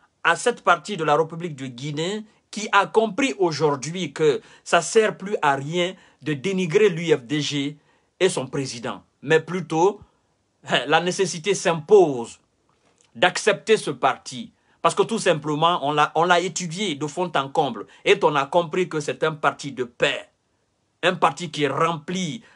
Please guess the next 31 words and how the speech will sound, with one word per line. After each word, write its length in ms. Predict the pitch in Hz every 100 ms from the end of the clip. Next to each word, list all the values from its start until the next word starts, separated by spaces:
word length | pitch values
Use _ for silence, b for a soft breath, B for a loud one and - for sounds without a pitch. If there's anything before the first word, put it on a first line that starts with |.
| -
d'hommes 240 | 170 180
intelligents 580 | 156 143 143 131 156 156
et 100 | 147
de 80 | 143
femmes 260 | 151 139
intelligentes. 600 | 131 131 120 120 117 92 - _ _ _ _ _ _ _ _ _ _ _ - -
Un 160 | 226 233
pa-, 260 | 208 190 -
un 120 | 226
parti 340 | 220 185 208 -
qui 120 | 165
est 40 |
rempli 560 | 147 190 185 208 208 165
d'hommes 220 | 180 180
généreux 460 | 143 175 175 180 151
et 80 | 147
de 80 |
femmes 220 | 151 165 143
généreuses. 640 | 147 147 151 131 98 98 _ _ _ _ _ _ _ _ -
Un 140 | 214
parti 380 | 214 185 - 190
qui 120 | 165
est 60 | 151
rempli 580 | 147 180 180 147 208 190
de 120 | 143
travailleurs, 760 | 139 143 147 151 165 143 117 101
de 120 | 113 151
bosseurs, 640 | 117 185 - 196 175 117
de 80 | 139
chercheurs 500 | - 165 - 185 127
d'argent. 400 | 143 135 127